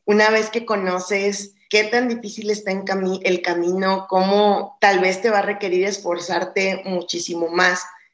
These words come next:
Creo que el acto de rebeldía más trascendental es el ser asertiva, el voltear hacia el interior y el descubrir quién eres y qué es lo que quieres,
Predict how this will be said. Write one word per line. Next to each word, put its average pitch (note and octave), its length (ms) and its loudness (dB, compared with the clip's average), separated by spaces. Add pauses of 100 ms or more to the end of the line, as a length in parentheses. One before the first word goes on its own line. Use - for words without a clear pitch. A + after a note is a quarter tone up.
(120)
Creo G3+ 200 -2
que A3 120 -2
el F3 140 0
acto F3+ 280 -4
de B3 100 2
rebeldía F#3 720 -2 (180)
más F#3+ 320 0
trascendental F#3+ 920 -2 (100)
es F3 300 0
el G3+ 280 2
ser F3 180 -2
asertiva, E3+ 760 -4 (560)
el F#3+ 180 2
voltear F#3 840 2 (300)
hacia A#3 260 -2
el A3 100 0
interior F3+ 720 0 (420)
y G#3 140 0
el G3 100 4
descubrir F#3+ 560 -4
quién A#3 220 2
eres G3+ 500 0 (300)
y F3+ 140 -8
qué G3+ 120 4
es G3 60 4
lo A3 140 2
que A3+ 160 -4
quieres, G3 580 -4